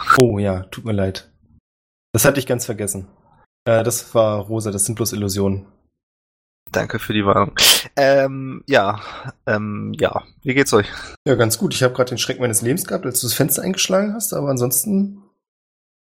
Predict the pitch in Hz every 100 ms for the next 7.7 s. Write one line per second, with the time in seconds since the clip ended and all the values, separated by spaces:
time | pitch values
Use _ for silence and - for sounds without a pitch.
0 | _ 139 127 131 131 127 127 120 - 143
1 | 143 135 131 123 139 - 131 120 117 113
2 | - _ _ _ _ _ _ _ _ _
3 | 127 151 - 127 107 123 190 196 _ _
4 | _ _ _ _ _ _ _ - 113 117
5 | 113 113 113 - 120 - 113 147 - 165
6 | 190 190 135 127 - - _ _ - 107
7 | 120 123 127 139 135 131 -